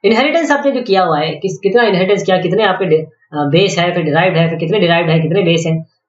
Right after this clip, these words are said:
ये कितना डेप्थ कितना है इनहेर-, इनहेरिटेंस ट्री का, ऐसे कितने चिल्ड्रन हैं आपके पास, कपलिंग कैसी है ऑब्जेक्ट क्लासेस के बीच में, रिस्पॉन्स क्या है क्लास का, कोहेजन, जो कोहेजन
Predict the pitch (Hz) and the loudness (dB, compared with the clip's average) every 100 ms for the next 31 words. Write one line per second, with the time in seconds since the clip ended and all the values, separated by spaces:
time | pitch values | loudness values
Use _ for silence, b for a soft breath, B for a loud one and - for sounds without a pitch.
0 | 220 247 240 285 269 - 180 240 254 233 | -4 -2 0 0 0 -4 -4 -2 -2 -2
1 | 208 190 190 175 160 160 170 151 165 160 | -2 0 2 2 2 2 0 2 2 2
2 | - 123 - - _ _ _ 196 269 277 | -2 -10 -18 -20 _ _ _ -2 0 0
3 | 285 - 233 254 220 180 180 175 175 185 | 0 0 0 0 -2 -2 -2 -2 -2 -2
4 | 262 233 208 202 170 170 - - 151 185 | 0 0 0 0 -2 -2 -6 -8 -2 -2
5 | 185 156 156 156 139 - - _ _ _ | 0 -2 -4 -6 -6 -6 -14 _ _ _
6 | 156 208 - - 262 320 - 247 208 180 | 0 0 0 0 0 0 -2 0 0 0
7 | 196 190 - - _ _ 180 180 - 139 | -4 -6 -16 -20 _ _ 0 0 -2 -8
8 | - _ _ _ _ _ _ _ _ _ | -12 _ _ _ _ _ _ _ _ _
9 | 196 220 247 294 - _ _ _ _ _ | 0 0 0 -4 -8 _ _ _ _ _
10 | _ _ 165 180 202 196 240 294 226 | _ _ -2 -2 0 0 0 -2 -2